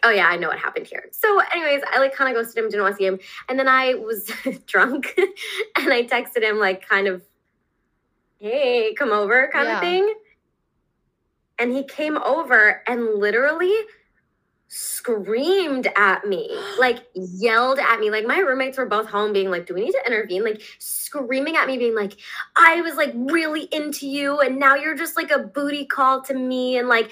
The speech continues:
Speaker 1: how dare you
Speaker 2: Oh
Speaker 1: text
Speaker 2: my
Speaker 1: me?" Like,
Speaker 2: God.
Speaker 1: yelling at
Speaker 2: Why
Speaker 1: me,
Speaker 2: did
Speaker 1: and I
Speaker 2: he
Speaker 1: was like,
Speaker 2: come? <laughs> Like
Speaker 1: "I've met you once. Like, what are you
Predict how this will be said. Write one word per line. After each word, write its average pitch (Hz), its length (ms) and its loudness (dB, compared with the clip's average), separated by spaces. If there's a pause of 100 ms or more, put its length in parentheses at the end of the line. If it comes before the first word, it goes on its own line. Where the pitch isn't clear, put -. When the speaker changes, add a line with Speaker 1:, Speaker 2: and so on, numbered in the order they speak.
(160)
Speaker 1:
how 311 260 -2
dare 247 500 2
you 269 220 -4
Speaker 2:
Oh - 80 -10
Speaker 1:
text 294 400 -4
Speaker 2:
my 254 140 -8
Speaker 1:
me?" 247 60 -4
Like, 302 180 -4
Speaker 2:
God. 240 320 -12
Speaker 1:
yelling 208 760 0
at 190 80 4
Speaker 2:
Why 226 120 4
Speaker 1:
me, 214 60 2
Speaker 2:
did 208 40 0
Speaker 1:
and 214 100 2
I - 20 4
Speaker 2:
he 480 60 6
Speaker 1:
was 453 100 0
like, - 80 0
Speaker 2:
come? 254 360 -2
<laughs> - 520 2
Like - 340 0 (840)
Speaker 1:
"I've 339 320 4
met 302 220 2
you 415 260 4
once. 262 560 6
Like, 370 200 2
what 359 140 2
are 392 40 6
you 453 180 2